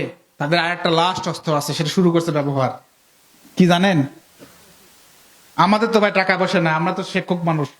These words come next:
তাই না? তাদের অনেক সোর্স আছে,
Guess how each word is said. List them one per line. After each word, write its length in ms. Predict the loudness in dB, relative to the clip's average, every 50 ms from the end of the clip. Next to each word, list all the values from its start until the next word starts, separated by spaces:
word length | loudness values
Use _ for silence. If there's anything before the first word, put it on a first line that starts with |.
| _ _ _ _ _ _ _ -16 -16 -16 -14 -16 -2 0
তাই 160 | 0 2 2 0
না? 60 | 0 -2 -4 -8 -18 _ -20 -20 -20 -20 -20 -18 -16 -18 -18 -18 -20 -20 -20 -20 -20 _ _ _ -2
তাদের 220 | 0 2 2 2 2 2 2
অনেক 200 | 2 2 0 -2 0 2
সোর্স 220 | 2 2 2 2 0
আছে, 260 | 0 -2 0 -4 -4